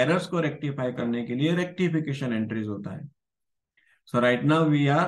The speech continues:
understanding the rectification entries।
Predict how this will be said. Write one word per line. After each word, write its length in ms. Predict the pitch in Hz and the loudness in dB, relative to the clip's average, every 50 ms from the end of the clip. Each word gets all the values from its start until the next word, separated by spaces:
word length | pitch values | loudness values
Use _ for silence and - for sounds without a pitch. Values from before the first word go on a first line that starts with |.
| - - | -2 -2
understanding 680 | 131 123 127 135 139 135 - - 135 135 139 143 147 151 151 | -2 -2 -2 -2 -2 -4 -4 -6 -4 -2 0 0 0 0 0
the 80 | 160 | 0
rectification 880 | 147 127 117 - - - 147 143 147 135 143 135 131 - - 147 143 131 | -2 -2 -4 -6 -6 -6 -4 -4 -4 -4 -4 -4 -6 -4 -4 -2 -2 0
entries। 500 | 117 117 120 117 120 120 110 98 101 - | 0 -2 -4 -2 -2 -2 -2 -2 -6 -10